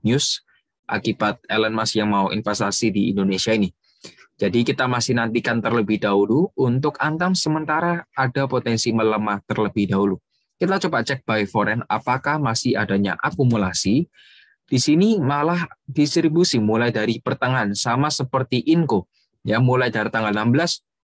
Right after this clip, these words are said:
tanggal tujuh belas bulan ini, ini juga sudah mulai didistribusikan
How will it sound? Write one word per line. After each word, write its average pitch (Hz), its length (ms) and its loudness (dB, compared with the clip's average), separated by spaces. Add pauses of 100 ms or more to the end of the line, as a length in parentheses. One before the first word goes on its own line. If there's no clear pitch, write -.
(120)
tanggal 110 240 -2
tujuh 101 240 -2
belas 151 240 0
bulan 107 320 0
ini, 131 320 2 (720)
ini 156 160 2
juga 117 320 0
sudah 123 320 0
mulai 123 320 0
didistribusikan 107 1040 -2